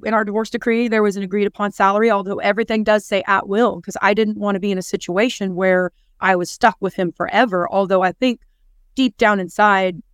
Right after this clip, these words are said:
even if it wouldn't have worked, I am stuck with him because I'm not gonna leave him high and dry. And I don't wanna sell everything I own to get him out of my life. We work really well together. And my new boyfriend, his name's Daniel, he is still,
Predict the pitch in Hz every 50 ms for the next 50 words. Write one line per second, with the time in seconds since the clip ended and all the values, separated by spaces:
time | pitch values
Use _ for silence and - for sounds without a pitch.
0 | _ - 240 220 190 196 185 - 196 196 214 214 - - 180 170 180 175 - -
1 | 196 165 170 175 - 185 214 226 214 - - - 165 - - 165 - 175 170 175
2 | 170 - 196 165 185 180 180 185 196 196 190 208 220 190 185 160 175 190 208 196
3 | - - 170 165 - 180 175 175 170 165 147 - 165 185 208 196 170 175 170 185
4 | 185 185 202 208 214 208 - 202 185 180 - - 214 202 180 185 180 170 175 -
5 | 180 175 175 175 - - 196 208 190 175 180 175 160 - _ _ _ _ - 208
6 | 190 185 180 180 185 185 180 175 170 175 180 202 190 175 175 - _ _ _ _
7 | _ _ _ _ _ 202 175 190 247 247 240 226 185 170 175 233 233 - - 170
8 | 196 226 226 202 196 170 175 180 185 202 185 170 - 170 180 - 185 175 165 160
9 | _ _ _ _ _ _ _ - - 202 202 202 202 202 220 247 254 233 180 -
10 | 165 185 214 202 - - 190 185 180 208 185 185 196 196 185 160 - 190 185 180
11 | 180 180 180 185 170 214 226 233 233 233 220 - - 202 202 180 - - - -
12 | 214 220 202 196 190 180 180 175 170